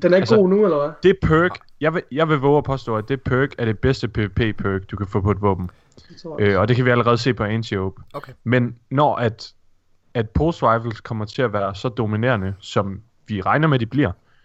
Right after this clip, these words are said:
Speaker 2: så jeg kunne godt få sådan en rejse til toppen. Og så vil jeg komme med en honorable mention, som er en hand cannon. Og det er...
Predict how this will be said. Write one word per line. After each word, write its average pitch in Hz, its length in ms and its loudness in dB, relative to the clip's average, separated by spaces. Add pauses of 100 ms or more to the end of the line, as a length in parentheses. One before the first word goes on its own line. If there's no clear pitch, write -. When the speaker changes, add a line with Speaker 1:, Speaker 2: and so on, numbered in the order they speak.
(180)
Speaker 2:
så 135 200 0
jeg 110 100 0
kunne 107 120 -6
godt 101 140 -2
få 110 80 -4
sådan 104 180 -6
en 101 220 -8
rejse 101 280 -2
til - 160 -14
toppen. 104 280 -4
Og 113 100 -2
så 143 240 2
vil 127 160 0
jeg 110 300 0 (160)
komme 135 180 -2
med 127 80 -2
en 113 80 -4
honorable 123 560 -2
mention, 127 520 -4
som 117 220 -6
er 104 40 -2
en 101 120 -4
hand 147 240 0
cannon. 131 360 -4 (720)
Og 123 140 -2
det 160 200 2
er... 135 200 2